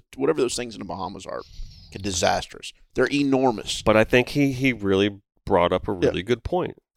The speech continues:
Speaker 1: It's
Speaker 2: It's
Speaker 1: not
Speaker 2: like, if you
Speaker 1: sharks.
Speaker 2: just say sharks, then everyone thinks, "Oh, you wanna kill great whites, you wanna kill tigers, you wanna kill makos, you wanna kill, like, all these sharks." It's like,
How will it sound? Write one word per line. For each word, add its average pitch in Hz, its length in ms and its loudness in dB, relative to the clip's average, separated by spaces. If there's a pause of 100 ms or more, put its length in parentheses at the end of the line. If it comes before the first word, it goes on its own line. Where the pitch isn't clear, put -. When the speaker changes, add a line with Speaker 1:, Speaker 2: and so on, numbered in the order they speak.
(120)
Speaker 1:
It's 104 60 2
Speaker 2:
It's 101 40 2
Speaker 1:
not 123 60 4
Speaker 2:
like, - 100 2
if - 60 -2
you 127 180 0
Speaker 1:
sharks. 117 80 -6
Speaker 2:
just - 280 2
say 139 260 4
sharks, 131 540 0
then 104 100 0
everyone 110 240 2
thinks, 104 260 -8 (120)
"Oh, 139 160 6
you 131 180 2
wanna 135 180 2
kill 135 200 -4
great 123 240 -2
whites, 113 340 -2
you 117 80 -6
wanna 123 220 0
kill 135 180 -2
tigers, 110 540 0
you 107 100 -2
wanna 120 180 2
kill 131 220 -2
makos, 123 480 0
you 101 60 -4
wanna 120 160 0
kill, 127 240 -2
like, 123 180 2
all 113 220 0
these 117 120 -4
sharks." 98 180 -8
It's - 100 -18
like, 117 80 -8